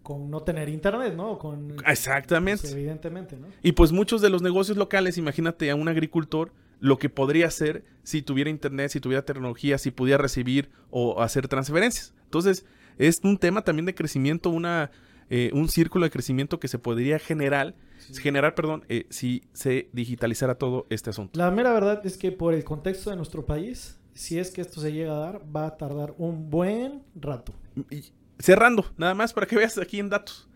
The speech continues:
Speaker 2: Datos en Prepedia. Datos, datos calientes en Prepedia.
Speaker 1: Échale.
Speaker 2: El noventa y tres por ciento de las transacciones en México siguen siendo en efectivo.
Speaker 1: Noventa y tres por ciento.
Speaker 2: Ajá.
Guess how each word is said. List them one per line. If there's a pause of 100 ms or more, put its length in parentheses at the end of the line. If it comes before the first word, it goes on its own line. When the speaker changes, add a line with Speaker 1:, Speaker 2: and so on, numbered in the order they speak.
(120)
Speaker 2:
Datos
en
Prepedia. (160)
Datos, (220)
datos
calientes
en
Prepedia.
Speaker 1:
Échale. (280)
Speaker 2:
El
noventa
y
tres
por
ciento
de
las
transacciones
en
México (600)
siguen
siendo
en
efectivo. (360)
Speaker 1:
Noventa
y
tres
por
ciento.
Speaker 2:
Ajá.